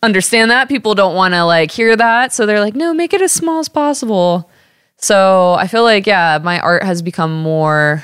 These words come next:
I still try to do, like, as many details as possible. Like, I feel like I always get compliments on how many, like, details I get into things. But I feel like I've kind of streamlined my art more, my drawings at least, made them, like, cleaner, um, a little more simple than I would,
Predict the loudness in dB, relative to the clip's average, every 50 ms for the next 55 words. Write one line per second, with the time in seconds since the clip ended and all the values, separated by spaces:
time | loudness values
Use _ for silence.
0 | -4 -4 -4 -2 0 0 0 0 2 0 0 0 -2 -2 -2 -2 0 0 0 0
1 | -2 -4 -4 -4 -4 -4 -4 -4 -4 -4 -4 -4 -4 -4 -4 -6 -4 -2 -2 -2
2 | 0 -2 -2 0 0 0 0 0 -2 -2 -2 -2 0 0 0 0 -2 -6 -12 _
3 | _ _ _ _ -6 -2 0 0 0 0 0 -2 -4 -4 -2 -4 -4 -4 -4 -4
4 | -4 -4 -4 -2 -4 -4 -2 -2 -2 -2 -2 -2 0 0 -2 -4 -4 -6 -6 -4
5 | -2 -4 -2 -2 -2 -2 -2 -2 -4 -4 -4 -6 -6 -4 -4 -4 -2 -4 -4 -6
6 | -8 -10 -14 _ _ _ _ _ _ _ _ _ _ _ 0 0 0 0 2 2
7 | 2 2 2 2 2 0 0 0 -2 -6 -6 -4 -2 -2 -2 -4 -4 -6 -6 -6
8 | -4 -4 -2 -2 -2 -2 -4 -4 -2 -4 -4 -4 -4 -4 -6 -6 -6 -8 -8 -6
9 | -4 -4 -4 -4 -6 -6 -10 _ _ _ _ _ -4 -2 0 0 0 2 0 0
10 | -2 -2 -2 -2 -2 -2 -2 -2 -2 -2 -4 -6 -4 -2 -2 -2 -2 -2 -2 -2
11 | -2 -6 -6 -6 -4 -2 -2 0 0 0 0 0 0 -2 -4 -8 _ _ _ _
12 | _ _ _ _ -4 -2 -2 -2 -2 -2 -2 0 0 2 2 2 0 0 0 0
13 | -2 -2 -2 -2 -2 0 0 2 2 2 0 0 -2 -2 -2 0 0 2 2 2
14 | 2 0 -2 -4 -8